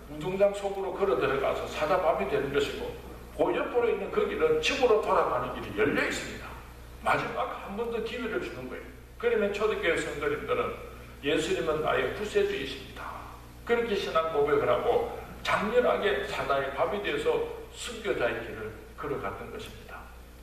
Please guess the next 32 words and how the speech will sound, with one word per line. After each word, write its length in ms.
오늘 200
사탄 360
마귀가 540
총칼을 480
들고 240
와가지고 640
우리 180
예배당 440
입구에 260
서가지고 720
한 120
사람씩 440
나오라고 420
하고 400
예수 220
믿는다 420
하면 240
각지 380
기쁘고 500
나 140
오늘 320
친구 320
따라왔는데 680
나는 320
예수 240
누군지 340
몰라요. 640
아이, 160
나는 300
뭐 260
예수님 560
뭐 340